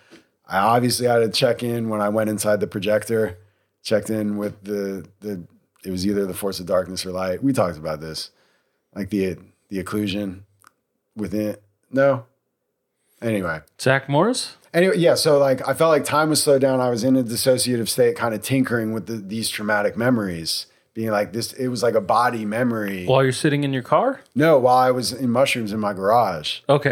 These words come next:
Speaker 2: okay.
Speaker 1: Like, I'm saying, like, this was all of a spectrum. Like, I felt it in the car. It reminded me of times when I was a child, like, during this whole period.
Speaker 2: Mm-hmm.
Speaker 1: And obviously we did our own,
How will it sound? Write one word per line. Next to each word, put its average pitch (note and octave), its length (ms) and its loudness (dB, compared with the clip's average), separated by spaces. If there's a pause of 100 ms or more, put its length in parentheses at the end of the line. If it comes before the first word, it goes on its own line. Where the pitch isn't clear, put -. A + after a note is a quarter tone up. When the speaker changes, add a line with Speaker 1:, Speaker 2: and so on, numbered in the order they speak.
Speaker 2:
okay. A2 120 -2
Speaker 1:
Like, B2+ 160 4
I'm C3 120 2
saying, D3 280 4
like, B2+ 180 -2
this C3+ 180 -2
was C3 80 -4
all D3+ 220 6
of A#2 80 2
a A#2 60 -6
spectrum. C3 560 0
Like, G#2 320 -2 (380)
I G#2+ 100 -4
felt C#3 360 4
it D#3+ 100 2
in D#3 120 2
the D3 80 2
car. G#2+ 420 2 (400)
It A2+ 120 -6
reminded A2+ 560 4
me C3+ 160 4
of A2+ 280 -2
times A2+ 560 -2
when A2+ 140 -4
I G#2 120 2
was G2 120 -4
a F#2+ 80 -8
child, E2 480 -2 (280)
like, F#2+ 160 -4
during A2 260 2
this G#2 140 -4
whole G2+ 140 2
period. F2 360 -6 (120)
Speaker 2:
Mm-hmm. A2+ 180 -2 (100)
Speaker 1:
And A#2+ 100 0
obviously A2+ 500 0
we G#2 140 -2
did G#2+ 180 2
our G2+ 200 4
own, G2 480 -6